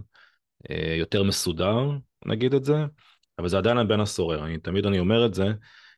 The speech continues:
אה, היחסים של, של חמאס מול איראן זה לא משהו שהוא באופן,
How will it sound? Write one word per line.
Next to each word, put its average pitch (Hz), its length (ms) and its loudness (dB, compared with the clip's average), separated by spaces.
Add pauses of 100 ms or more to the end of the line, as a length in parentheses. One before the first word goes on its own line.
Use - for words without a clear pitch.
(240)
אה, 82 680 -2 (420)
היחסים 92 520 -2
של, 90 340 -2
של - 180 -8
חמאס 95 680 -4
מול 98 140 0
איראן 95 380 0
זה 80 120 -6
לא 101 400 2
משהו 95 260 -4
שהוא 82 300 -6
באופן, 87 600 -2